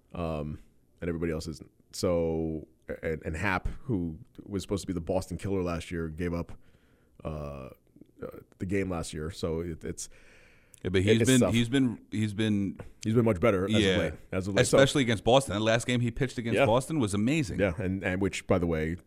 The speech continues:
Speaker 1: Boston out of, uh, A L East playoff contention. They, they can go for a wild card,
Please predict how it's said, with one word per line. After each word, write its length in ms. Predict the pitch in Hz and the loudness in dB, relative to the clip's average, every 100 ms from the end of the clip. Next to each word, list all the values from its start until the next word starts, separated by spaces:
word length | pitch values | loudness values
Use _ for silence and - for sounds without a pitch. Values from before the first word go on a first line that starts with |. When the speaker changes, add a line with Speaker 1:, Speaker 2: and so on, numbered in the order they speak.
| - | -4
Speaker 1:
Boston 280 | 95 82 80 | -2 -2 -4
out 200 | 78 85 - - _ | -4 -6 -10 -20 _
of, 300 | 80 76 71 80 | -8 -8 -6 -8
uh, 220 | 71 - - _ - | -6 -8 -14 _ -6
A 120 | 82 | -4
L 220 | 76 76 - | -4 -6 -6
East 200 | 90 80 | -8 -6
playoff 200 | - 76 - | -6 -6 -6
contention. 260 | 85 - | -10 -6
They, 120 | 95 95 | -4 -2
they 100 | 113 | -2
can 80 | 107 | 0
go 60 | 107 | 0
for 120 | 104 | 2
a 40 | |
wild 260 | 101 104 98 | 2 2 2
card, 260 | 90 82 | 0 -2